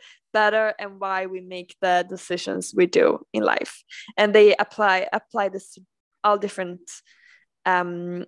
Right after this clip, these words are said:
areas of life. So it's both, like, love, why it's different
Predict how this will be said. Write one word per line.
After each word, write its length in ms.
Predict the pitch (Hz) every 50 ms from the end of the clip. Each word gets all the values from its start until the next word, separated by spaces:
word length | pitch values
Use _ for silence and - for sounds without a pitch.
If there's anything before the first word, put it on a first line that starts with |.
| - -
areas 340 | 202 190 196 202 233 - 262
of 80 | 262
life. 320 | 277 285 285 285 277 285 277
So 180 | - - 220 202
it's 160 | 202 202 -
both, 360 | - - 190 190 196 196 -
like, 360 | 190 180 170 - - - - - _
love, 540 | 196 214 254 277 262 247 240 240 233 226 220 214 233 240 _ _ _ _ _
why 400 | - 190 190 196 190 190 190 190
it's 400 | 185 180 180 - 196 - - - - -
different 580 | 196 196 - - - 202 185 180 180 190 -